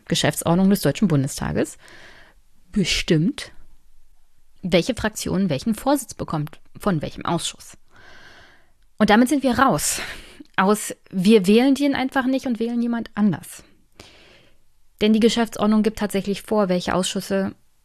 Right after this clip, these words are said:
für welche Fraktionen dann vorbehalten sind. Und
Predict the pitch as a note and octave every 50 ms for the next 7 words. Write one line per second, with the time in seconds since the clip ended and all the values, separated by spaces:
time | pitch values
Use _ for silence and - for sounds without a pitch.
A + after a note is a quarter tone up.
0 | _ - - - G#3 F#3 F#3 F3+ - - F#3+ - F#3+ F#3 - - - G3 G3 F3+
1 | F3+ E3+ D#3+ E3 E3+ D#3+ - - G3 F#3+ F3+ E3 D3 D3 C3 - - - - -
2 | - - - - - - - - - - - - - - - - - - - -
3 | - - - - - - - - - - - - - - _ _ _ _ _ _
4 | _ _ _ _ _ _ _ _ _ _ _ _ F3 A3 A3+ B3 C#4 F4 - -
5 | - -